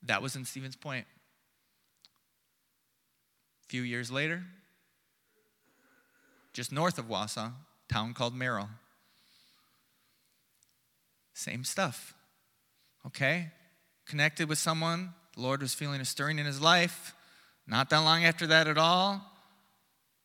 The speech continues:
uh, a building, a youth center, downtown Merrill. The person who owned it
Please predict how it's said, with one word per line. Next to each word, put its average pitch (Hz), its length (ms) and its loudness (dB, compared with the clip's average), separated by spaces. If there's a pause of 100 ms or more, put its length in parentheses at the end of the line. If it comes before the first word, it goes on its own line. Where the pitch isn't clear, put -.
(380)
uh, 110 420 -12
a - 40 -12
building, 151 420 0
a 117 40 0
youth 127 240 0
center, 196 640 -2 (200)
downtown 156 520 -2
Merrill. 185 420 -2 (1400)
The - 80 -18
person 160 320 -2
who 180 80 -2
owned 180 220 0
it 196 160 0